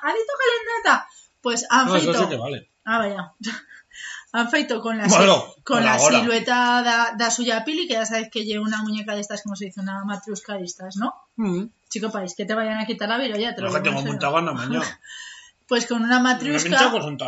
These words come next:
Speaker 2: de tarde, ¿eh?
Speaker 1: Bueno, podrías haber minchado al piste.
Speaker 2: A ver, mira.
Speaker 1: Con una matriusca, eh, le metieron, bueno, y el logo de, de la, de la empresa, ¿no? De las Pilis, y han feito servir esa plantilla de matriusca hasta que... Las,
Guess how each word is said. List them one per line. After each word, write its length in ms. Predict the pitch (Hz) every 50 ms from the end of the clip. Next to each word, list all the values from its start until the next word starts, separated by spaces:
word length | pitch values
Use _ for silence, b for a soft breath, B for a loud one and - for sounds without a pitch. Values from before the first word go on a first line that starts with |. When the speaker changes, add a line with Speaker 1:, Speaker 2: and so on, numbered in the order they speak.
| 113 -
Speaker 2:
de 60 | 98
tarde, 420 | 104 120 135 175 190 135 95 90
¿eh? 60 | 90 95 127 185 220 _ _ - - - -
Speaker 1:
Bueno, 500 | 202 175 190 196 196 190 180 170 175 214 -
podrías 300 | - 208 208 214 226 240
haber 160 | 247 247 247
minchado 300 | 240 247 240 240 254 240
al 100 | 240 -
piste. 420 | - 311 302 - - 262 247 - - - - - - -
Speaker 2:
A 100 | 156 156
ver, 120 | 151 156 151
mira. 280 | 143 135 135 127 110 - _ _ _ _ _ _
Speaker 1:
Con 240 | - - 226 226 226 233
una 260 | 233 247 247 254 247
matriusca, 720 | 247 247 247 - 247 277 - - - 277 269 - - - -
eh, 420 | 240 226 226 226 220 214 208 208
le 100 | 208 220
metieron, 680 | 214 220 208 208 226 214 220 226 233 240 247 247 254 226
bueno, 240 | 240 233 226 208
y 40 | 202
el 80 | 214 220 220 220
logo 240 | 220 220 208 233 233
de, 460 | 220 220 208 208 196 190 190 185 - -
de 200 | 214 208 202 196
la, 440 | 196 196 190 185 185 180 180 - - 208
de 100 | 214 208
la 60 | 208
empresa, 460 | 202 190 202 190 - 196 185 190 185
¿no? 140 | 190 214 254
De 100 | 294 262
las 220 | 226 208 208 - -
Pilis, 340 | 247 240 277 339 349 349 - -
y 160 | 254 262 254
han 160 | 254 247 240
feito 340 | - 269 254 - 254 247 240
servir 420 | - 254 247 254 269 285 262 262 -
esa 220 | 220 208 - 226 214
plantilla 340 | 233 214 214 208 247 226 220
de 60 | 214
matriusca 460 | 214 220 220 254 269 269 - - 311
hasta 240 | 311 - 262 254 254
que... 180 | - 285 294 320 330 b b b b b b b b _ - 208
Las, 500 | 202 202 202 196 185 175 175 - -